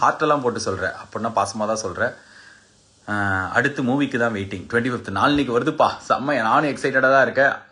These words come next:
A to D வீடியோ பாத்தியாப்பா? சூப்பர்ப்பா. இன்னும் பரத்வாஜ் ரங்கன் ஒண்டி போட்டாருன்னா, பரத்வாஜ் ரங்கன், சுதீர் ஸ்ரீனிவாசன், கிரிக்கெட் பிளேயர் யோ மகேஷ் ஒரு YouTube சேனல் ஆரம்பிச்சிருக்காரு.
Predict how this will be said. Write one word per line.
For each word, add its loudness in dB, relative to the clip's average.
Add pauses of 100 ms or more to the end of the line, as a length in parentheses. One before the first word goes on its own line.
(180)
A -4
to -6
D -2
வீடியோ -2
பாத்தியாப்பா? 2
சூப்பர்ப்பா. 0
இன்னும் -6
பரத்வாஜ் 2
ரங்கன் 0
ஒண்டி -4
போட்டாருன்னா, 0 (360)
பரத்வாஜ் 4
ரங்கன், 0
சுதீர் -2
ஸ்ரீனிவாசன், 0
கிரிக்கெட் 2
பிளேயர் 6
யோ 8
மகேஷ் -2
ஒரு 0
YouTube -2
சேனல் 0
ஆரம்பிச்சிருக்காரு. -6